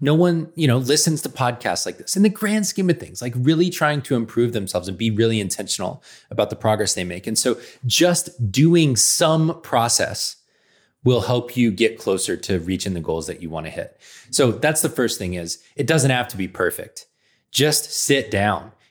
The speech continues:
And even if you didn't have goals to start the year, just reflect.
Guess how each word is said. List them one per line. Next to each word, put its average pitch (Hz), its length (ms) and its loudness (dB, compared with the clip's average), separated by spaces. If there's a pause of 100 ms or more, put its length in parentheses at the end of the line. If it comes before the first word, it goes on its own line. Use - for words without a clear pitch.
(120)
And 107 340 0
even 165 260 0
if 175 220 0
you 135 60 -2
didn't 175 240 2
have 165 380 0
goals 92 280 2
to 101 80 -6
start 92 260 -2
the 101 80 -8
year, 82 240 -12
just 214 300 2
reflect. 220 580 0